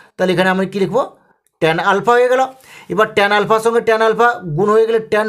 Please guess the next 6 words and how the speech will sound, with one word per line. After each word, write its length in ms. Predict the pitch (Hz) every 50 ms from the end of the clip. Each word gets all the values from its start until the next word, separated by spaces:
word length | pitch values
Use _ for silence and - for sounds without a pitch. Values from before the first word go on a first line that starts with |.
| 190 -
স্কয়ার 220 | - - 240 240 233
alpha 160 | 226 220 233 240 240
হয়ে 120 | 247 247 247
যাবে, 160 | 247 262 262 262 - - _ _ _ _ _ _ _ _ _ _ _ _ _ _ _ _ _ _ _ _ _ _ _ _ _ _ _ _ _ _ _ _ _ _ _ _ _ _ _ _ _ _ _ _ _ _ -
tan 160 | 160 160 165 175 147 -
স্কয়ার 260 | - - 196 185